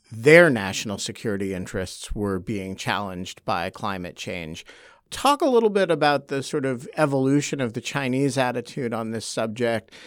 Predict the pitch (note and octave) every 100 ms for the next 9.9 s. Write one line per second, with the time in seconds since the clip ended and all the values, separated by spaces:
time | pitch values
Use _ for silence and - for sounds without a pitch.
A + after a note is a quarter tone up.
0 | - F#3 E3+ F3 G3+ - G3 D#3+ D3+ C#3+
1 | E3 D3+ C3+ - E3 E3+ E3 - D#3 E3
2 | D3 - C#3+ C3+ C#3+ C3+ C3+ B2 - -
3 | - - C#3+ C3+ - E3+ D#3 C#3+ C3+ C3+
4 | C3 C3 B2+ - C3+ - C3 B2 A#2 -
5 | B2+ A#2+ - - - _ D3 - C3+ A#2+
6 | - A#2+ C3 - B2 A#2 B2 B2+ B2+ C3+
7 | A#2 A2+ A2 G#2 - A#2 C#3 - C3+ A2+
8 | G#2 G2+ A2+ A2 A2+ - - _ - G#2
9 | - - F3 E3 D#3 B2 A#2+ A#2+ A2